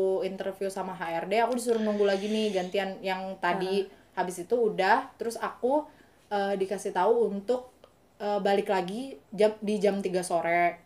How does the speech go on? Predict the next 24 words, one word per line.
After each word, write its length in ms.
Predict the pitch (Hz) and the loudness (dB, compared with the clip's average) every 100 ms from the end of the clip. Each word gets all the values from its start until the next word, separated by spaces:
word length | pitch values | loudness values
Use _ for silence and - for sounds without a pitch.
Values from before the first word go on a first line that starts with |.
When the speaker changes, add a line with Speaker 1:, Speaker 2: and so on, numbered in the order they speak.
| _ | _
Speaker 1:
Aku 160 | 240 | -2
nggak 220 | 277 247 | 2 2
tahu 100 | 240 247 | 4 4
itu 140 | 294 | 4
Speaker 2:
Hmm. 100 | 294 233 | 4 4
Speaker 1:
selesainya, 320 | 233 226 262 | 6 4 4
mungkin 240 | 269 262 | 0 0
aku 140 | 277 285 | -2 2
jam 160 | 240 | 0
setengah 240 | 226 220 202 | 2 0 0
sebelas 340 | 208 190 214 | -2 0 0
apa 200 | 247 220 | 0 -2
ya? 120 | 185 - - _ _ - | -2 -4 -12 _ _ -12
Apa 180 | - 202 | -4 0
jam 160 | 190 | 6
Speaker 2:
Oh, 80 | 302 | 8
berarti 240 | 262 - | 8 8
Speaker 1:
sebelas 80 | 302 | 8
Speaker 2:
pagi 160 | - 233 | 6 6
Speaker 1:
gitu. 80 | 214 | 6
Speaker 2:
ya 100 | 175 | 6
ininya? 260 | 190 190 208 | 2 -2 0
Speaker 1:
Heeh, 280 | 214 220 196 196 | 2 2 2 -4
pagi. 300 | 196 185 196 | -6 -2 -4